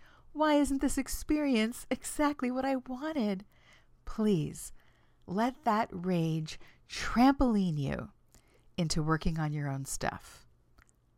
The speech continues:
Mic drop. Honestly, she opens with that and I'm like, "That's, she could just stop there." <laughs> Gold.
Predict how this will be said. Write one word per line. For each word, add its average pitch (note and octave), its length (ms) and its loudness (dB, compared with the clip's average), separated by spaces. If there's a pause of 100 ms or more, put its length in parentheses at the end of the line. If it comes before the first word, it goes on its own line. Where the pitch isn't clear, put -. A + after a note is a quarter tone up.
(420)
Mic D#3 240 2
drop. B2+ 300 -2
Honestly, G#3 360 4
she - 180 -4
opens B3 300 0
with A#3+ 140 -2
that G#3 220 4
and F#3+ 100 -2
I'm F3 100 0
like, F3+ 320 0 (400)
"That's, F3+ 360 -2 (380)
she - 200 -4
could D#3+ 120 -8
just E3 160 -4
stop - 280 0
there." - 200 -6 (960)
<laughs> - 800 -8
Gold. E3 480 2